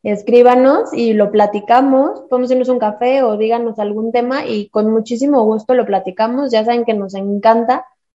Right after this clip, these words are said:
todos los temas son, son buenos, ningunas preguntas son malas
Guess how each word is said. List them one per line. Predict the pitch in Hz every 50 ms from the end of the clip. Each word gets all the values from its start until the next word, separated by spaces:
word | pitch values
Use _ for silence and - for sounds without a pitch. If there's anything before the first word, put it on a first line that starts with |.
| _
todos | - 254 254 262 269 262 262
los | 240 214 208
temas | - 226 226 226 226 226 220
son, | 233 226 220 220 220 214 214 214 214 - _
son | - 220 - 226 220 220
buenos, | 214 233 240 254 269 302 330 302
ningunas | 262 226 214 214 214 220 226 226 233 226
preguntas | - - 208 202 202 202 208 202 214 208 208
son | 214 208 208
malas | 214 214 214 220 240 330